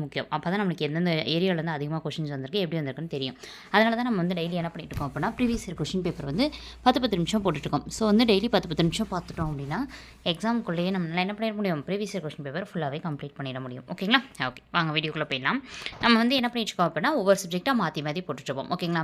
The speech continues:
மேத்ஸ் போடுவோம், அடுத்து தமிழ் போடுவோம், அடுத்து ஹிஸ்டரி, பாலிட்டி, இந்த மாதிரி எல்லா சப்ஜெக்ட்டுமே ஒவ்வொன்றா போடுவோம். ஓகேங்களா? So இது வந்து என்ன அப்படின்னு சொல்லி பார்த்தீங்க அப்படின்னா, ஹிஸ்டரி. ஓகேங்களா? ஓகேங்களா? ஒரு ஒன் வீக் முன்னாடி ஹிஸ்டரி போட்டிருந்தோம், திருப்பி இப்போ ஒரு ஹிஸ்டரி பார்க்க போறோம். சரி, வாங்க பார்க்கலாம்.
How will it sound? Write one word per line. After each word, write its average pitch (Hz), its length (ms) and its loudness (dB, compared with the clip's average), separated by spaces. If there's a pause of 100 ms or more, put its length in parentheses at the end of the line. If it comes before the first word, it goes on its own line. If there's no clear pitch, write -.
மேத்ஸ் 147 320 0
போடுவோம், 147 260 4
அடுத்து 147 260 0
தமிழ் 147 260 0
போடுவோம், 143 260 0 (400)
அடுத்து 214 220 4
ஹிஸ்டரி, 175 340 -2 (160)
பாலிட்டி, 170 440 6
இந்த 175 120 4
மாதிரி 208 200 2
எல்லா 185 180 2
சப்ஜெக்ட்டுமே 165 380 -2
ஒவ்வொன்றா 143 280 0
போடுவோம். 123 300 -4
ஓகேங்களா? 214 260 0 (120)
So 202 80 2 (120)
இது 220 180 -2
வந்து 226 200 2
என்ன 180 160 2
அப்படின்னு 147 240 -4
சொல்லி 139 160 -6
பார்த்தீங்க 139 340 -4 (120)
அப்படின்னா, 135 280 -6 (400)
ஹிஸ்டரி. - 300 2 (140)
ஓகேங்களா? 180 360 4
ஓகேங்களா? 208 340 -2 (200)
ஒரு 214 120 6 (1080)
ஒன் 208 120 8
வீக் 226 220 2
முன்னாடி 196 200 6 (100)
ஹிஸ்டரி 185 240 -2
போட்டிருந்தோம், 190 300 -4 (360)
திருப்பி 320 240 2
இப்போ 160 160 -2
ஒரு 202 100 2 (100)
ஹிஸ்டரி 151 300 -4
பார்க்க 131 200 -4
போறோம். 127 260 -6
சரி, 165 180 0
வாங்க 147 200 -4
பார்க்கலாம். 180 260 -4